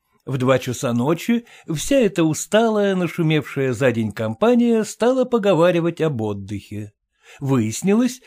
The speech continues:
что ночевать остаются восемь человек в четырёх свободных комнатах. Хозяйка дома подвела ко мне маленького приземистого человека из числа остающихся и сказала: «А вот с вами в одной комнате ляжет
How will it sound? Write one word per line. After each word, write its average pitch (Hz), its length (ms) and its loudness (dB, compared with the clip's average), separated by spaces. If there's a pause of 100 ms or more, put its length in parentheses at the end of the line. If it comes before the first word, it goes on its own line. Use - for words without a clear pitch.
что 135 320 -2
ночевать 120 540 0
остаются 202 640 -2
восемь 165 380 -2
человек 120 580 -2 (220)
в - 100 -20
четырёх 160 480 -2
свободных 131 680 -2
комнатах. 92 800 -14 (880)
Хозяйка 131 540 2
дома 143 380 6 (240)
подвела 143 400 6
ко 139 120 0
мне 127 180 4
маленького 117 540 2
приземистого 117 720 -2
человека 151 580 -2
из 240 200 -2
числа 233 460 0
остающихся 214 920 -4
и 202 80 -4
сказала: 117 840 -2 (800)
«А 277 220 4
вот 311 220 0
с - 160 -10
вами 262 240 4
в 240 80 0
одной 233 260 6
комнате 262 480 2
ляжет 254 340 -2